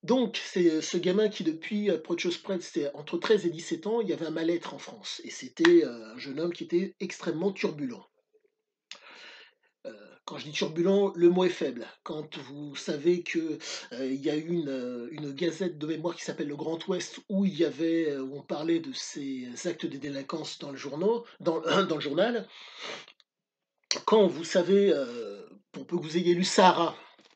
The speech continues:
un passage où il explique que avec, euh, comment dire, qu'il a plus ou moins tenu tête à des, euh, des macros,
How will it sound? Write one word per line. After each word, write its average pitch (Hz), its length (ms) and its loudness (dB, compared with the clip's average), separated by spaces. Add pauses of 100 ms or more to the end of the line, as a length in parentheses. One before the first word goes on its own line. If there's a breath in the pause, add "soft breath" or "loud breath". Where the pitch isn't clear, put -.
(1160 loud breath)
un 156 100 -2
passage 190 460 8
où 170 80 -2
il 170 60 8
explique 196 500 2 (440 loud breath)
que 214 440 2
avec, 165 540 2
euh, 143 180 0
comment 156 200 -6
dire, 147 200 -8
qu'il - 140 -6
a 147 60 -2
plus 196 240 -4
ou 214 60 2
moins 208 160 6
tenu 202 360 2
tête 190 460 4
à - 140 -8
des, 147 360 -2
euh, 123 160 -6
des 151 160 -4
macros, 196 600 0